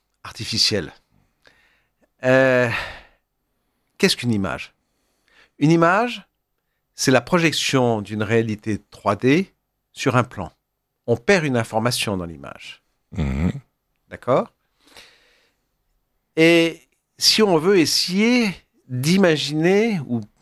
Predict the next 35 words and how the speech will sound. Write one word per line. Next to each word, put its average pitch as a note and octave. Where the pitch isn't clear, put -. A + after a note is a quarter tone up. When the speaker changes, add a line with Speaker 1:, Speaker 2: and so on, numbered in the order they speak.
Speaker 1:
d'imaginer G2+
ou A#2
de B2
rendre F#3
l'idée C#3
du C#3+
volume, A2
comment D3+
va-t-on, A#2+
va-t-on A#2
s'y -
prendre ? -
Par G2+
la B2+
lumière. F#3+
C'est -
Speaker 2:
Oui. G#3+
Speaker 1:
la G3
lumière G#3+
qui D#3
nous C#3
donne B2
cette A2+
différence. G#2+
C'est -
comme G3+
ça A#3+
que -
les C#3+
jésuites C#3
sont C#3+
arrivés C#3+
à E3
la A#2+
cour F3+